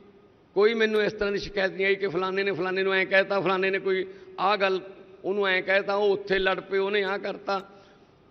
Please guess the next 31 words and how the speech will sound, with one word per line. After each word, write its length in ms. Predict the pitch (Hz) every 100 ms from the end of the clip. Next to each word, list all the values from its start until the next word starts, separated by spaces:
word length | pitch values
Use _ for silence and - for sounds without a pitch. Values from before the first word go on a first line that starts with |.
| _
ਸੋ 160 | - 196
ਇਸ 120 | 180
ਕਰਕੇ 460 | 214 202 208 208 185 - - - -
ਮੈਂ, 400 | 147 175 185 185 175 - - - - - - -
ਮੈਂ 140 | 151 170 - - - - 160
ਅਰਵਿੰਦ 240 | 170 180
ਜੀ 80 | 185
ਨੂੰ 100 | 185
ਕਿਹਾ 240 | 185 190
ਕਿ 180 | 190 190
ਆਪਾਂ 200 | 190 190
ਉਹਨਾਂ 160 | 190 190
ਨੂੰ 240 | 185 - - - -
ਮਿਲ 200 | 151 165
ਕੇ 140 | 170
ਆਈਏ, 240 | 180 180 180
ਸ਼ਾਬਾਸ਼ੀ 420 | 170 165 170 175
ਦਈਏ। 260 | 170 175 180 - - - - -
ਕਹਿੰਦੇ, 180 | 175 185
"ਜ਼ਰੂਰ 260 | 170 185 190
ਰੱਖੋ, 240 | 190 190
ਸਾਰੇ 220 | 175 185
ਪੰਜਾਬ 340 | 185 180 160 160
ਤੋਂ 120 | 175
ਬੁਲਾ 220 | 165 156
ਲਓ।" 200 | 170 180 - - - - - -
ਇਸ 120 | 156
ਤੋਂ 160 | 175 185
ਬਾਅਦ 200 | 190 185
ਮੈਂ 160 | 190
ਜਾਊਂਗਾ 720 | 175 180 185 180 175 - -